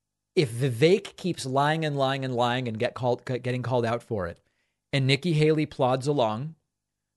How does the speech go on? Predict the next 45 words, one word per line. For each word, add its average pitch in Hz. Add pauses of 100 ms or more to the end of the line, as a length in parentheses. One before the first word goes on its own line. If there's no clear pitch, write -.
(100)
making 123
people 135
look 123
really 131
stupid 120
as 113
she 127
did 117
in 113
the, 113
in 123
that 127
first 139
debate, 98 (560)
it 147
is 135
totally 175
conceivable 156
that 127
six -
weeks 151
from 131
now, 120
remember, 123
this 113
will 127
be 123
after 120
the 104
second 165
debate, 87 (360)
Nikki 160
Haley 147
could 131
actually 117
be 110
in 104
third 95
place. 92
And 120
if 117
Ron 135
DeSantis 170
keeps 170
losing, 127